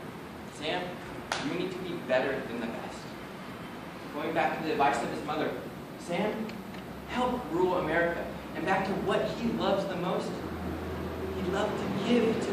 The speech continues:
people, to sell to people. So he opened another store in another rural town, but this time with a ninety-nine-year lease. And Sam continued to innovate for rural America.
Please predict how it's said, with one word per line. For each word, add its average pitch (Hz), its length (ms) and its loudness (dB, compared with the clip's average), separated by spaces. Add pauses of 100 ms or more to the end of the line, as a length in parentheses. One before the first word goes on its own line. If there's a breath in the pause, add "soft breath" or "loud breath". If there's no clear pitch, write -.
people, 185 320 2 (300)
to - 100 -2
sell 202 340 4
to 196 60 2
people. - 220 0 (840)
So 196 260 4 (600)
he 196 80 4
opened 202 320 6
another 240 240 8
store - 400 6 (800)
in 175 120 2
another 214 240 8
rural 185 400 6
town, - 440 2 (260)
but - 140 -2
this 214 220 4
time - 240 2 (380)
with - 160 0
a 135 60 2
ninety-nine-year 135 680 4
lease. - 320 0 (1200)
And - 100 -6
Sam 190 360 0
continued 185 600 0
to 175 200 0
innovate 170 560 2 (100)
for 135 80 0
rural 120 280 0
America. 104 420 0